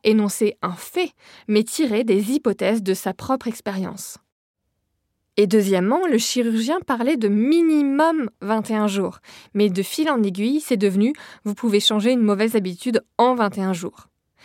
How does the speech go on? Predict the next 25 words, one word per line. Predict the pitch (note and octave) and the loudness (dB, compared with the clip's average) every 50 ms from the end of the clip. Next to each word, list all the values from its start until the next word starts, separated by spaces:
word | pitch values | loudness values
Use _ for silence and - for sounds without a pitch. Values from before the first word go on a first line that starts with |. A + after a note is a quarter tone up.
| - - _ - | -20 -8 _ 0
Et | A3+ | 0
ici, | B3 B3 - - F4+ | 0 0 0 0 0
le | D#4 | 0
problème | - - - B3 G#3+ A3 A#3 A#3+ A#3 A3+ F#3+ | -2 -4 -4 -2 0 2 2 2 2 2 2
n'est | F#3+ F#3 | 0 -2
pas | - F#3 F#3 F#3 | -2 -4 -4 -2
vingt | F#3 F#3 G#3 G#3+ G#3 - - | 0 0 2 2 2 0 0
et | B3+ E4 | 0 0
un, | F4+ E4+ - _ - - - - - | 0 -2 -4 _ -16 -20 -20 -8 -2
mais | A3 A3+ A#3 | 2 4 4
le | A#3+ B3+ | 4 4
fait | B3+ - F4+ | 2 2 0
de | C4+ B3 | 0 0
s'arrêter | A3+ A#3 - B3+ - D4 D4 - E4+ E4+ | 0 0 0 0 0 0 0 0 -2 -4
sur | - - A#3+ A3 | -4 -2 -2 0
un | G#3 G#3 | 2 2
nombre | A3+ B3 D4 E4+ E4 C#4+ B3+ A#3+ | 2 2 2 2 0 0 0 0
de | A3 A3+ A#3 | 0 0 0
jours | A3+ C4+ C#4+ - | 0 -2 -4 -6
précis, | - - - B3+ B3+ B3 - - - G#3+ _ _ - - - - - | -8 -10 -4 -4 -4 -4 -6 -12 -14 -16 _ _ -20 -20 -14 -6 -2
de | G3+ A#3 | 0 0
fixer | A3+ - - E4 - - - - D#4+ D#4+ - - | 0 0 -4 -6 -6 -6 -6 -6 -6 -6 -4 -4
un | A#3 A3+ A3 | -2 -2 -2
temps | - G#3+ G3 | -2 -4 -6
précis | F#3+ - - - D#4+ D#4+ - - - - C#4 - | -6 -8 -8 -6 -6 -6 -6 -8 -10 -12 -12 -14